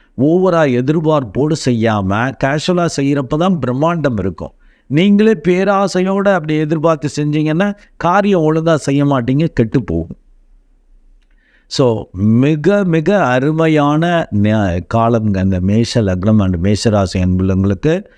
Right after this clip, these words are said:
வருகிற இரண்டு இரண்டு, அதாவது பிப்ரவரி ரெண்டாம் தேதி இந்த தனுசுல இருக்கிற புதனும், that is மூணு ஆறு கூடையவன், முயற்சி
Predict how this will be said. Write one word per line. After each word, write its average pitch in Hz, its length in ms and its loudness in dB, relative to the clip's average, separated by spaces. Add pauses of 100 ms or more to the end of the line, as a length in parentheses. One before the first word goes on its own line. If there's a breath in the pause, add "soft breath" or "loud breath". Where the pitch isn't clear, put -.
(300 soft breath)
வருகிற 120 580 0
இரண்டு 185 640 0
இரண்டு, 151 640 -2 (360)
அதாவது 123 320 0
பிப்ரவரி 143 480 0
ரெண்டாம் 113 440 0
தேதி 120 520 0 (340)
இந்த 110 340 0
தனுசுல 180 360 0
இருக்கிற 113 420 0
புதனும், 127 420 0 (200)
that 104 140 0
is 143 180 2
மூணு 147 360 0
ஆறு 127 440 0
கூடையவன், 90 540 -2
முயற்சி 127 800 0